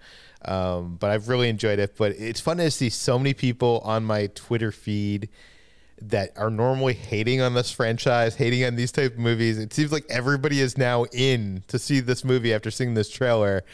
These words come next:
Uh, I'm, I'm guessing they're gonna be disappointed, but, uh, after seeing the trailer, I'm psyched as well. W-, w-, what did you think of Jurassic World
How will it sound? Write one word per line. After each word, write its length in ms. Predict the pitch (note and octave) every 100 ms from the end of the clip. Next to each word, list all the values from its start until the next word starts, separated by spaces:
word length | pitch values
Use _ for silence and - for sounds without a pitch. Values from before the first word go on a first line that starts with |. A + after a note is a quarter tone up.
| - - - - -
Uh, 240 | F#2 F#2
I'm, 160 | G2+ G#2
I'm 160 | A2 A#2 -
guessing 360 | A2+ G2+ G#2
they're 100 | F#2+
gonna 140 | F#2 F#2
be 100 | F2+
disappointed, 680 | F#2+ - F2+ F#2+ E2+ E2+ -
but, 260 | A2 F2+ - - - G#2+ -
uh, 440 | A#2+ G2+ F#2+ G2+ -
after 220 | C3 -
seeing 220 | C#3+ E3
the 60 | D#3
trailer, 380 | - E3 D3+ C#3 - -
I'm 260 | B2+ G3+
psyched 420 | - D3+ A2+ -
as 120 | A#2 A#2
well. 200 | F#3 A#2
W-, 180 | C#3
w-, 180 | C#3 D#3
what 160 | D3 D3+
did 140 | C#3+
you 80 | D#3
think 160 | E3+ C#3
of 80 |
Jurassic 360 | B2+ B2 B2 -
World 320 | B2+ A#2 G#2